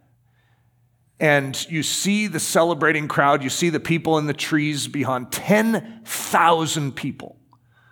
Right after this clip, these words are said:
are going to witness this. Not one person stands against it. It is a celebration of Americanism. I don't want that sort of Americanism. I don't know about you, but there's something about it that disturbs me.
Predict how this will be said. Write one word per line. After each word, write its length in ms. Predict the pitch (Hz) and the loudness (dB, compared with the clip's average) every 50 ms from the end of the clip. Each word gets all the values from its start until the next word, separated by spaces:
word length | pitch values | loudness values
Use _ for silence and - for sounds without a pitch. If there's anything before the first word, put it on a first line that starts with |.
| _ _ _ _ | _ _ _ _
are 140 | - 143 147 | 0 2 2
going 220 | 147 151 147 135 | 2 2 2 0
to 80 | 131 131 | 0 0
witness 500 | 117 127 151 156 - 147 - - - - | 0 0 0 -2 -2 -6 -6 -6 -6 -4
this. 240 | 117 101 92 - 147 | -4 -6 -4 -4 -2
Not 240 | 131 117 107 - | -2 -2 -2 -4
one 260 | 127 120 131 143 139 120 | -4 -2 -2 -2 -4 -4
person 360 | - 151 135 - - 123 104 | -4 -4 -4 -4 -4 -8 -8
stands 360 | - - 120 110 107 104 95 | -6 -4 -4 -4 -4 -4 -8
against 400 | 104 92 92 87 82 - - - | -8 -6 -6 -6 -8 -8 -8 -10
it. 80 | 87 - - | -8 -4 -2
It 100 | 147 135 | -2 -2
is 140 | 143 135 117 | -2 -2 -2
a 40 | |
celebration 1040 | 104 - - - - - 120 113 104 87 78 73 95 92 90 80 - - - - - - _ _ _ _ _ _ _ _ _ _ _ _ _ _ _ _ _ _ _ _ | -4 -2 -2 0 0 0 0 0 -2 -4 -8 -8 -8 -8 -8 -8 -8 -10 -12 -14 -16 -20 _ _ _ _ _ _ _ _ _ _ _ _ _ _ _ _ _ _ _ _
of 140 | - 117 - | -6 -6 -4
Americanism. 960 | 104 98 95 101 104 92 85 - - - - - - - - - - - _ _ _ _ _ _ _ _ _ _ _ _ _ _ _ _ _ _ _ _ _ _ _ _ _ _ _ _ _ _ _ _ _ _ _ _ _ | -4 -4 -4 -4 -4 -4 -4 -6 -10 -12 -16 -16 -16 -16 -18 -18 -20 -20 _ _ _ _ _ _ _ _ _ _ _ _ _ _ _ _ _ _ _ _ _ _ _ _ _ _ _ _ _ _ _ _ _ _ _ _ _
I 120 | - 170 | 0 2
don't 200 | 214 262 302 - | 2 2 0 0
want 460 | - 190 180 185 214 - - - 170 165 | -2 0 2 2 2 0 -2 -8 -4 0
that 240 | 160 127 110 - | 0 0 0 -2
sort 260 | - - - 156 120 107 | -4 -2 -2 0 0 -2
of 100 | 87 92 | -4 -6
Americanism. 720 | 90 87 87 82 67 - - - - - - - - - _ - _ _ _ _ _ - - | -8 -8 -8 -8 -8 -10 -12 -16 -16 -16 -14 -14 -14 -14 _ -20 _ _ _ _ _ -6 0
I 100 | 113 170 | 2 2
don't 120 | 208 208 | 4 4
know 80 | 202 202 | 4 4
about 260 | 190 180 165 151 143 | 6 4 4 4 4
you, 200 | 175 220 220 185 | 2 2 2 2
but 180 | 147 147 139 - | 2 0 -2 -2
there's 180 | 143 147 139 | -2 -2 0
something 340 | - - 208 220 214 - 190 | 2 2 2 2 0 -2 0
about 280 | 180 165 196 208 196 170 | 2 4 4 4 4 4
it 100 | 156 - | 2 0
that 140 | 165 151 | -2 -4
disturbs 480 | - 143 - - - 185 170 147 131 131 | -4 -4 -2 2 2 2 2 2 0 -2
me. 380 | 196 226 196 73 62 - - | 0 0 0 -2 -4 -8 -16